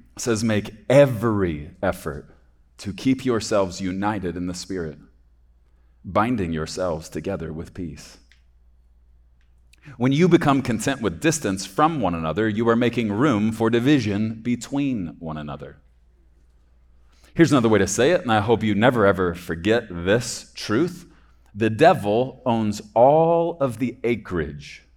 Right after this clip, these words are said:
between two divided people. "Preston, I'm just sick of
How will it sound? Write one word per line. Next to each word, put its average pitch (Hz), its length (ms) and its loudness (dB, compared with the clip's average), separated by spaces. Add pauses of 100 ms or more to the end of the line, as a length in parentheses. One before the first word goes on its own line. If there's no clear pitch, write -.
(400)
between 98 480 -4
two 95 240 -6
divided 82 440 -4
people. 78 400 -12 (3750)
"Preston, 151 260 4
I'm 220 100 4
just 180 320 -2
sick 240 180 -2
of 165 200 4